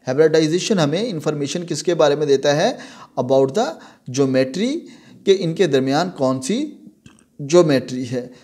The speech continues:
ज्योमेट्री actually हम प्रॉपर आगे जाके इनकी डिस्कस करेंगे, लेकिन अभी देखें कि जब ये चारों के चारों, ये एक मिनिमम इनके दरमियान रिपल्जन और मैक्सिमम इनके दरमियान डिस्टेंस जो होता है, then इन सब के दरमियान जो एंगल होता है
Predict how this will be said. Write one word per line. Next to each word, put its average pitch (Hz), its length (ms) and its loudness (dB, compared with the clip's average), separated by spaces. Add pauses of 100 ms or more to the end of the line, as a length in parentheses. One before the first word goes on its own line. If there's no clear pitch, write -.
(240)
ज्योमेट्री 190 520 2 (120)
actually 190 380 0
हम 165 140 0 (120)
प्रॉपर 139 520 4
आगे 151 300 2
जाके 135 300 2
इनकी 135 240 -4
डिस्कस 131 400 -6
करेंगे, 139 400 0
लेकिन 170 360 -2
अभी 170 240 0
देखें 147 440 2 (1700)
कि 185 80 10
जब 190 220 4
ये 247 140 -2
चारों 202 400 2
के 233 140 -4
चारों, 156 480 2 (420)
ये 175 320 4 (360)
एक 180 560 -4
मिनिमम 220 580 0 (520)
इनके 170 240 2
दरमियान 147 420 0
रिपल्जन 143 540 0
और 147 240 -2
मैक्सिमम 190 640 -2
इनके 160 260 -4
दरमियान 135 380 0
डिस्टेंस 180 380 -4
जो 151 100 2
होता 135 180 2
है, 156 140 2
then 165 160 4
इन 165 280 -6
सब - 260 -10
के - 120 -8
दरमियान 151 360 -2
जो 151 100 -2
एंगल 135 340 -2
होता 123 320 0
है 151 220 -2